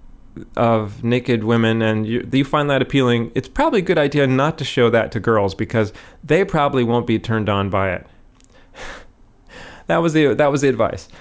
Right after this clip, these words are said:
Oh, and there was one other point that was sort of relevant, which was, um, if you find yourself masturbating often, um, a lot,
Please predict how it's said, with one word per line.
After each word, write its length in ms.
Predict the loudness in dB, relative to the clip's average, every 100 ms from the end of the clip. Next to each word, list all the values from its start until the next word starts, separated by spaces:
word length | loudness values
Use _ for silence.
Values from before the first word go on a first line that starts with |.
| -6 2
Oh, 180 | 2
and 160 | 4 2
there 60 | 2
was 140 | 2
one 140 | 2
other 160 | 4 2
point 340 | 2 0 2
that 100 | 0
was 140 | 0 0
sort 180 | 2 2
of 160 | 2
relevant, 400 | 2 2 2 0
which 220 | 0 2
was, 240 | 2 2 0 -16 -20 -20 -20 -6
um, 560 | 0 2 2 0 -4 -8 -20 -20 0
if 140 | 2 2
you 80 | 2
find 220 | 2 2
yourself 260 | 4 2
masturbating 800 | 2 0 2 2 4 4 2 -2 -10 -6 2
often, 560 | 2 2 -2 -2 -4 -8 -20 -20 -20 -20 -20 -18 -4
um, 640 | 0 2 2 0 -2 -8 -16 -20 -18 -4
a 80 | 0
lot, 600 | 2 4 2 -2 -10